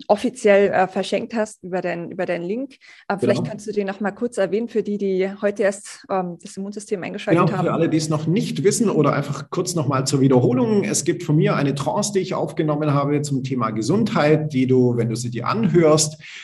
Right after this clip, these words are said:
Speaker 2: mit guten Suggestionen, äh, ähm, äh, ja, dir sozusagen, äh, gute Suggestionen bekommst zum Thema Gesundheit und natürlich auch Immunsystem. Und, äh, wenn du sie haben möchtest, gehst du einfach auf meine Seite w w w n l p erleben punkt d e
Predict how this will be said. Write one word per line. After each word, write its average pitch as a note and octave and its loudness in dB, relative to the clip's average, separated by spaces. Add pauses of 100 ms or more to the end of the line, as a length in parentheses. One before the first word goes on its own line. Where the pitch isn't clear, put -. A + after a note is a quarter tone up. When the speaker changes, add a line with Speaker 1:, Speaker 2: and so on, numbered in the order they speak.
(100)
Speaker 2:
mit C3 2
guten B3 0
Suggestionen, F3+ 2
äh, D#3+ 4 (100)
ähm, D3 2
äh, C3 0
ja, C#3 0 (200)
dir C3 4
sozusagen, B2+ 0 (920)
äh, C3 0
gute C#3+ 4
Suggestionen E3 0
bekommst D#3+ -4
zum B2 -2
Thema B2+ 0
Gesundheit D3 0
und B2+ 2
natürlich B2 -6
auch A#2 -6
Immunsystem. D#3 4
Und, C#3+ 4
äh, C#3 2
wenn D#3 0
du G#3+ -2
sie F3+ 0
haben F3+ -2
möchtest, E3 -2
gehst D3+ -4
du C3+ -2
einfach C#3+ -2
auf B2+ -2
meine B2 0
Seite D#3 2
w C3 4
w C3+ 2
w C#3+ 4
n C3+ -2
l C3+ 0
p C3 -4
erleben B2+ 0
punkt A#2+ 2
d G#2+ -2
e G3+ -2